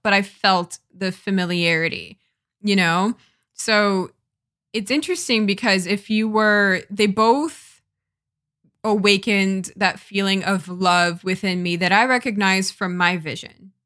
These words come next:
So that's the first thing that was really, really cool. And that's when I really understood that, you know, we're all, we're definitely, we're, we're all mirrors for one another, and we can all translate, you know,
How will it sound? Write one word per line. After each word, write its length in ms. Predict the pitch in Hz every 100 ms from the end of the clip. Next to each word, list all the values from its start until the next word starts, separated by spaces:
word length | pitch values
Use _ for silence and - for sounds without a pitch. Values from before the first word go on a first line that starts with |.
| _ _ -
So 380 | 202 180 165 170 _ _ _ _ _ _ _ _ -
that's 240 | 196 220
the 80 | 190
first 340 | 170 208 196 -
thing 220 | 156 175
that 160 | 175
was 160 | 175 175
really, 200 | 190 190
really 240 | 185 180
cool. 480 | 185 - 254 208 190 - _ _ _ _ -
And 160 | 214
that's 280 | 208 208 208
when 100 | 233
I 60 | 202
really 360 | 196 202 202
understood 680 | 196 190 190 - 233 214 196
that, 320 | 196 175 180 - _ _ _ _ _
you 140 | 233 220
know, 520 | 202 190 185 175 - _ _ _ _ _ _
we're 320 | 208 196 214
all, 600 | 214 208 208 208 202 180 -
we're 140 | 214
definitely, 400 | 233 277 285 240
we're, 260 | 180 175 165
we're 180 | 170 170
all 140 | 254
mirrors 440 | 285 226 214 185 180
for 160 | -
one 140 | 180 180
another, 320 | 175 175 185
and 140 | 170
we 100 | 202
can 140 | 196 247
all 220 | 269 311
translate, 1160 | - - 247 226 233 233 202 190 180 175 175 - _ _ _ _ _ -
you 100 | 208
know, 540 | 196 185 180 170 143